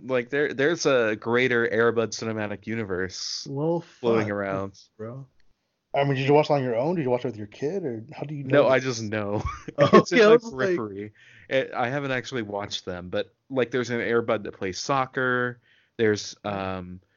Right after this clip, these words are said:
Speaker 1: the Air Bud with the kids. There's, like, four basketball Air Bud movies. It, it's ridiculous.
Speaker 2: What the fuck? I did not know this.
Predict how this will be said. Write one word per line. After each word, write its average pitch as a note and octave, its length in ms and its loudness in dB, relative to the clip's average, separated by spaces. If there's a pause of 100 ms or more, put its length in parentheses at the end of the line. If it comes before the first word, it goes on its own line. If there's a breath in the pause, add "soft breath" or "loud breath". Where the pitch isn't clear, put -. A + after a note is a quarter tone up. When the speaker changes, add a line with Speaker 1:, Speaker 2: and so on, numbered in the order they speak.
(300)
Speaker 1:
the G#2+ 160 -4
Air G#2+ 160 2
Bud F#2 260 -4
with G2 180 -8
the - 60 -16
kids. A#2+ 800 0
There's, F#2+ 380 -2
like, F#2 380 -2
four A#2 280 0
basketball A#2 680 0
Air A2+ 200 2
Bud A2+ 220 0
movies. A2 520 -4
It, A#2 260 -4
it's A#2 220 -4
ridiculous. F2+ 880 -6
Speaker 2:
What E3+ 160 -16
the E3+ 120 -14 (240)
fuck? A#2 320 -20
I A#2 40 -20
did C#3 140 -20
not C#3 160 -20
know C3 200 -16
this. G#2+ 220 -20